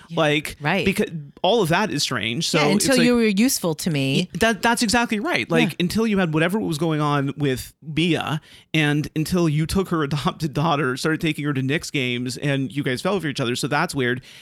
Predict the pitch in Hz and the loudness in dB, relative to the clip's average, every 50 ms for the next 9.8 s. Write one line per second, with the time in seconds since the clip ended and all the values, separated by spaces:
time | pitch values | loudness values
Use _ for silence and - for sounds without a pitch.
0 | - _ - 196 202 208 214 214 196 151 151 160 156 175 269 359 339 - 156 131 | -16 _ -2 0 2 2 2 0 0 0 0 0 0 2 0 0 -2 -2 -4 -4
1 | 135 147 - 214 233 247 170 139 139 135 123 143 135 - - - - 135 147 135 | -4 -6 -6 -4 -2 -2 0 0 -2 -2 -2 -4 -4 -4 -6 -12 -8 -6 -6 -6
2 | - - 156 175 175 156 - - 151 139 139 143 - - 135 135 131 131 120 - | -2 -2 0 0 0 0 -2 -2 -2 -2 -2 -2 -4 -4 -4 -2 -2 -2 -2 -2
3 | - 143 135 131 131 131 127 127 - - _ _ _ _ - - 151 143 135 127 | -2 0 0 0 0 -2 -4 -6 -8 -12 _ _ _ _ -2 0 2 2 4 2
4 | 131 - - 151 147 143 131 131 139 160 170 135 151 139 131 131 127 127 131 123 | 0 0 0 -2 0 0 0 0 0 0 0 2 2 0 0 0 -2 -4 -4 -6
5 | - _ _ _ _ - - 147 143 139 127 127 131 127 135 139 - _ _ - | -8 _ _ _ _ -2 0 2 2 2 2 0 0 -2 -4 -6 -10 _ _ -20
6 | - _ _ _ _ _ - - 156 143 139 - - 143 - - 143 147 151 - | -20 _ _ _ _ _ -2 0 2 2 2 2 0 0 0 2 2 2 2 0
7 | 143 147 156 165 160 156 151 151 151 - - 135 139 135 131 131 131 131 131 - | 0 0 0 0 2 0 0 -2 -2 -4 -2 -2 0 0 0 0 -2 -2 -4 -2
8 | - 175 160 151 143 139 131 123 131 143 160 147 113 - - - - - 147 151 | 0 0 2 2 2 0 0 0 0 2 2 0 0 -2 -6 -8 -8 -2 0 0
9 | 143 139 135 139 135 131 143 151 147 143 131 131 127 127 131 | 0 0 0 -2 0 0 0 0 2 0 0 0 0 -2 -4